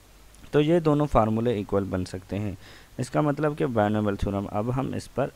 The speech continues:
लगा सकते हैं। वैसे भी मैंने ये binomial theorem के according आपको थोड़ा सा open करके दिखाया कि जैसे आपकी, आ,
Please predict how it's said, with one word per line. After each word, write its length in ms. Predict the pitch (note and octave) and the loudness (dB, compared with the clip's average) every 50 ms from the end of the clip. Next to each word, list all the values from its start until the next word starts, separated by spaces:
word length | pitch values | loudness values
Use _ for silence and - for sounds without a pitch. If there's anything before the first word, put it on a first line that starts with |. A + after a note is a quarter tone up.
| - - - A#2+ | -12 -16 -10 -6
लगा 340 | G2 G2 F#2+ F#2+ G2 F#2+ F#2+ | -4 -2 0 0 0 0 -2
सकते 320 | F#2+ F2+ F2 - - F#2+ | -2 -6 -10 -8 -6 -6
हैं। 200 | G2+ G2+ G2+ G2 | -4 -4 -4 -4
वैसे 300 | F#2+ G2 G2+ G#2 - C#3+ | -4 -4 -4 -2 -2 -4
भी 100 | D#3 E3+ | -2 -2
मैंने 260 | D#3+ C#3 C#3 D3 E3 E3+ | -2 -2 -2 -2 -2 -2
ये 80 | D#3 C3+ | -4 -2
binomial 480 | G#2+ A2 G#2+ G2+ G#2+ G#2+ G#2+ G2+ G#2 | 0 0 0 2 0 -2 -2 -4 -4
theorem 280 | A2 - G2+ G2 G2+ G2+ | -4 -4 -2 -2 -4 -4
के 200 | - G2 F2+ G2 | -4 -6 -6 -4
according 400 | - B2+ C3 C#3 D3 D3+ D3+ D3 | -2 -2 -2 -2 -2 -4 -4 -4
आपको 360 | C3+ C3 - - - C#3 - - - - - - - - - - | -4 -6 -6 -6 -6 -6 -6 -8 -14 -20 -20 -20 -20 -6 0 2
थोड़ा 180 | E3 E3 D#3 D#3 | 4 4 4 2
सा 140 | - A#2+ G#2 | 2 2 0
open 280 | G2+ G2 - G#2 G#2 | 0 0 -2 -4 -6
करके 320 | G2+ - G2 G2 - G#2 G2+ | -4 -4 -6 -6 -6 -6 -6
दिखाया 420 | G2+ F#2 - - G2 G2 F#2+ F#2 | -6 -6 -6 -4 -4 -2 -2 -4
कि 200 | - - F#2 F#2+ | -6 -6 -6 -4
जैसे 300 | A#2+ A#2 A2 G#2+ - - | -2 0 0 0 0 0
आपकी, 440 | F#2+ F#2+ F#2 - - B2+ C3+ D3 D#3 - - - - - - - - - | 0 -2 -2 -2 -4 -2 -2 -2 -4 -6 -12 -18 -20 -20 -20 -14 -6 -2
आ, 180 | G2 G#2 G#2 | 0 0 0